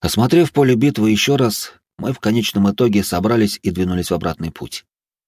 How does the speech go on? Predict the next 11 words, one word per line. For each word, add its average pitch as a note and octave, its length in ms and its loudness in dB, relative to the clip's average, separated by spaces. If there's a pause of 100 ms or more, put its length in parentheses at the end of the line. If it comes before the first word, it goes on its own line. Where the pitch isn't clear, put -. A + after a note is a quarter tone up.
(260)
Тревожащее F#2+ 640 0
чувство G#2 360 -2
меня F#2 200 0
не F2+ 100 -4
покидало. F2+ 540 -4 (640)
В - 80 -20
прошлый A2 340 2
раз, A#2+ 160 2
когда F2+ 280 -2
появился F#2+ 460 0
демон, F#2+ 380 0